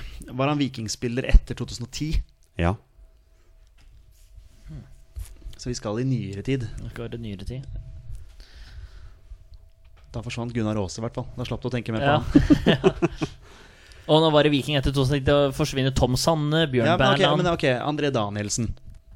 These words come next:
Speaker 3: Ja.
Speaker 1: Ha, har han gitt seg nå?
Speaker 3: Han har gitt seg Viking, ja. Men om han er fortsatt aktiv, det er jo for så vidt et godt poeng. André Danielsen har jo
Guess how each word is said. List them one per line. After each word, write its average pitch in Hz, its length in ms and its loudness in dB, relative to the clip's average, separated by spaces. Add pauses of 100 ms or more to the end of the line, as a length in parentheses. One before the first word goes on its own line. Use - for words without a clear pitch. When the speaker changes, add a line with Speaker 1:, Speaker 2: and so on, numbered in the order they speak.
(380)
Speaker 3:
Ja. 143 160 2 (1040)
Speaker 1:
Ha, 143 220 -4
har 139 220 0
han 156 100 2
gitt - 180 0
seg 151 160 -2
nå? 175 80 2 (1600)
Speaker 3:
Han 151 80 -4
har 151 40 0
gitt 131 160 2
seg 127 80 4
Viking, 123 380 0
ja. 175 40 0 (140)
Men 139 460 0
om 123 100 -2
han 123 140 -2
er 120 80 -2
fortsatt 113 260 -6
aktiv, 135 300 -2
det 139 80 4
er 147 260 4
jo 131 120 2 (640)
for 139 100 -4
så 127 80 2
vidt 127 100 2
et 120 60 0
godt 123 160 0
poeng. 127 180 0
André 131 240 4
Danielsen 123 460 0
har 127 160 4
jo 131 160 4